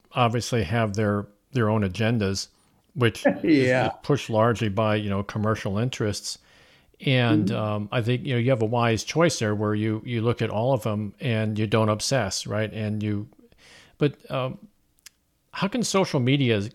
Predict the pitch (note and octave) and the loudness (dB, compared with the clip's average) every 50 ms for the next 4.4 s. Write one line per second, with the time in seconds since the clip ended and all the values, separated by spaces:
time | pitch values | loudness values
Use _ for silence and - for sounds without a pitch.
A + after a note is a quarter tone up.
0 | _ - - - B2 A2+ - A#2+ A2 G#2 F#2+ - - - C3 D3 D3 - - - | _ -6 -2 0 0 0 0 0 0 0 -2 -4 -4 -2 0 0 0 0 -2 -4
1 | C3+ C3 - D3 C3 - - F#3 B3 D4 B3 C#3+ G2+ G3 - - - - - - | -4 -2 -2 -2 -2 0 0 0 0 2 0 0 0 0 -2 -4 -6 -8 -8 -8
2 | F3+ F3+ - - - - A2 A2+ - C#3 C3 B2+ C#3+ D3 C#3+ C#3 C#3 D3 B2+ C#3+ | -10 -10 -12 -12 -10 -10 -10 -8 -6 -6 -4 -2 -2 -2 -2 -2 -2 -2 0 2
3 | D#3 D#3+ D3+ C3+ C3 C#3 A2+ A#2+ C3 D#3 D#3+ D#3+ D3+ B2 G#2 - A#2+ A2 A2 A2 | 2 2 2 2 2 2 4 4 4 4 4 2 0 0 0 0 0 0 0 0
4 | - A#2+ G#2 A2 G#2+ G#2+ G2+ - | -2 -2 -2 0 0 -2 -2 -6